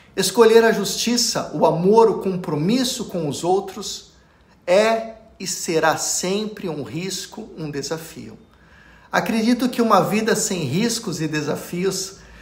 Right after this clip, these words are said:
sem generosidade e liberdade, é semelhante a uma tarde chata, fria, chuvosa e solitária,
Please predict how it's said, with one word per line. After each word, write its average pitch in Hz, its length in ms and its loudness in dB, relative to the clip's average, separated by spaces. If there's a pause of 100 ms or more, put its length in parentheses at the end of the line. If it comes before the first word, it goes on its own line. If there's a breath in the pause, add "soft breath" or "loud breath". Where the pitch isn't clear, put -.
sem 226 380 4
generosidade 220 960 6
e 190 40 0
liberdade, 160 800 -2 (260)
é 202 80 -2
semelhante 233 960 0
a 214 80 2
uma 220 180 0
tarde 196 420 -2
chata, - 680 2 (220 loud breath)
fria, 202 560 0
chuvosa 175 800 2
e 190 40 -6
solitária, 131 800 -6